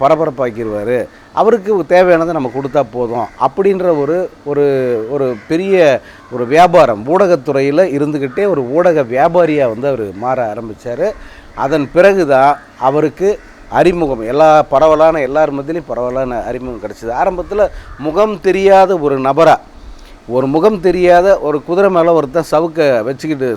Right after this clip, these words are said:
சுத்துற மாதிரி ஒரு லோகோ ஒண்ணு அவருடைய சமூக வலைதள பக்கங்கள்ல இருக்கும். "இதுதான் சவுக்கு" அப்படின்னு சொல்லிட்டு எல்லாரும் வந்து தெரிஞ்சு, தெரிஞ்சு வச்சிருந்தாங்க அப்போ. ஆனா காலப்போக்குல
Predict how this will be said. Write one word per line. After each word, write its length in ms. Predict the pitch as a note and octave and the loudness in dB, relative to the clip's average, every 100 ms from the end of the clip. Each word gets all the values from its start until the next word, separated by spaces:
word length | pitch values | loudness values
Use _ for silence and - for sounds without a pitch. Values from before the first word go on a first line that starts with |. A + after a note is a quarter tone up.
| - | -8
சுத்துற 200 | C3 C3+ | -6 -4
மாதிரி 260 | C3+ F3 D#3 | -2 -2 -2
ஒரு 280 | C#3 D#3+ | -2 -2
லோகோ 380 | C3+ D#3+ D3+ C3 A#2 | 0 0 0 -2 -2
ஒண்ணு 160 | G#2+ | -6
அவருடைய 560 | G2+ A2+ A2+ A2+ A2 G2+ - - - | -6 -6 -4 -4 -4 -6 -12 -20 -20
சமூக 480 | - D3+ F3 D#3+ C3+ | -4 0 2 0 0
வலைதள 240 | C#3 C3 A#2+ | 0 -2 -4
பக்கங்கள்ல 460 | B2 A#2+ C3 A#2+ A2 | -6 -6 -6 -4 -4
இருக்கும். 380 | G#2+ B2+ A#2+ - - - - - - | -4 -6 -8 -12 -14 -20 -20 -18 -6
"இதுதான் 420 | D3 F3+ A3+ G#3+ - | 0 4 4 4 2
சவுக்கு" 460 | E3 D#3 D#3+ B2 | 0 0 -2 -2
அப்படின்னு 240 | C3 C#3 C#3 | -2 -4 -6
சொல்லிட்டு 420 | C#3 C#3+ D3+ D#3 | -6 -6 -2 0
எல்லாரும் 420 | C3 C#3+ D3 D3 | 2 2 2 2
வந்து 240 | B2+ C3 C#3 | -2 -6 -6
தெரிஞ்சு, 340 | B2+ B2+ B2+ G2 - | -6 -6 -8 -10 -8
தெரிஞ்சு 280 | C#3 C3 C3 | -6 -4 -4
வச்சிருந்தாங்க 440 | A2+ B2 G#2+ G2+ | -4 -8 -8 -8
அப்போ. 400 | G#2 - D3+ G3+ - - - | -10 -4 -2 -2 -4 -20 -4
ஆனா 240 | A#2+ C#3+ | 0 0
காலப்போக்குல 880 | B2+ C3 D#3 G3 D3+ C3+ A#2 B2 B2 | -2 2 4 4 0 -6 -2 0 0